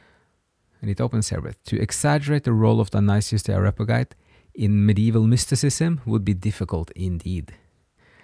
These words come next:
True mysticism focuses the mysterious decoding of the Christian allegories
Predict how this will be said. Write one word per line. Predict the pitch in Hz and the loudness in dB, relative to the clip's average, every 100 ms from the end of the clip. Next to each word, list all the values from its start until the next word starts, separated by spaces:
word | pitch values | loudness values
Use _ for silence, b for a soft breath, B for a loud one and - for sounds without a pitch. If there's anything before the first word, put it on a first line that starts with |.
| b b b b b - | b b b b b -20
True | - 143 151 | -2 0 0
mysticism | 127 139 - 120 135 135 | 0 0 0 -2 -2 -4
focuses | 131 127 - 123 123 117 - - _ | 0 -2 0 -2 -2 -2 -4 -10 _
the | 104 | -2
mysterious | 98 - 123 120 120 120 | 0 0 2 2 2 0
decoding | - 113 - 117 113 110 | -2 -2 0 0 0 0
of | 98 | -2
the | 98 | -4
Christian | - 107 - 104 92 - _ | -2 -4 0 0 0 -6 _
allegories | 95 104 107 117 123 135 143 - | -2 0 2 2 2 2 0 -6